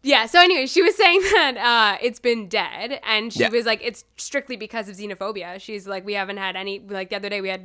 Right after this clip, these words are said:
Speaker 1: like, no customers come in."
Speaker 2: It's fucked.
Speaker 1: Yeah.
Speaker 2: People are, but, like,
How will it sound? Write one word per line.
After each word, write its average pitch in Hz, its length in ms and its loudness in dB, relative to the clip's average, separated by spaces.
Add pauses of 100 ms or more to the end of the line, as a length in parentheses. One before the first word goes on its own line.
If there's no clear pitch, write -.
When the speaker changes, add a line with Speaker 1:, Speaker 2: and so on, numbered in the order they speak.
Speaker 1:
like, 196 240 -14
no 190 300 -10
customers 185 460 -18
come 208 160 -18
in." 202 220 -20 (120)
Speaker 2:
It's - 120 -12
fucked. - 400 2
Speaker 1:
Yeah. 220 220 -6 (440)
Speaker 2:
People 175 220 4
are, - 140 6 (520)
but, 147 140 -8
like, - 380 -2